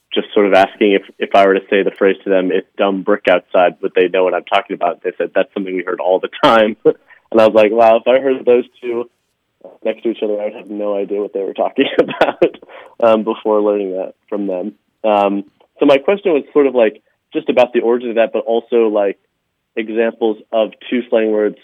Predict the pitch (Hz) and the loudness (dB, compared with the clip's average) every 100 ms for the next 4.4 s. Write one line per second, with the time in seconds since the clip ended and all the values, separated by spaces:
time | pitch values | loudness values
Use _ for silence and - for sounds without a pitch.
0 | _ _ - 104 - 101 95 98 - 101 | _ _ -4 -4 0 -2 0 -4 -4 -4
1 | - 98 95 87 - 92 92 - - 92 | -2 0 -2 -4 -8 -6 -6 -6 -8 -4
2 | 92 90 - 95 98 92 90 85 - - | -4 -6 -6 -2 2 4 4 2 -2 -14
3 | _ _ _ - 101 104 98 - _ _ | _ _ _ -8 2 2 2 -4 _ _
4 | 107 101 104 98 | -2 0 0 0